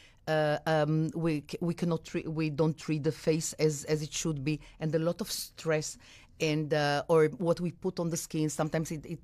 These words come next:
it's not, it's not correct to put things on the skin. So, and not only to give medication, because we, I'm coming from, from, from, uh, the, the discipline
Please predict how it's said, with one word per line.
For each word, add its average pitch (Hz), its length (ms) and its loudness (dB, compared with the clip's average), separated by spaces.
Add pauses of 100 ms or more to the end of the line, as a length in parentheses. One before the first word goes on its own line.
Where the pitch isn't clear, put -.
(160)
it's - 300 -8
not, 170 400 -4
it's - 200 -10
not 160 180 -4
correct 156 320 -2
to 156 60 -10
put 160 220 -6 (120)
things 165 280 -4
on 156 120 0
the 156 60 -6
skin. 202 280 -2 (440)
So, - 300 0 (240)
and 208 140 8
not 294 260 6
only 190 200 0
to - 140 -10
give 151 200 -4
medication, 139 680 -4
because 165 280 -2
we, 226 100 4
I'm 208 200 2
coming 196 320 -2
from, 151 340 -4 (220)
from, 151 260 -2
from, 139 600 -6
uh, 139 120 -8
the, 135 300 -4
the 147 140 -4
discipline 170 600 -6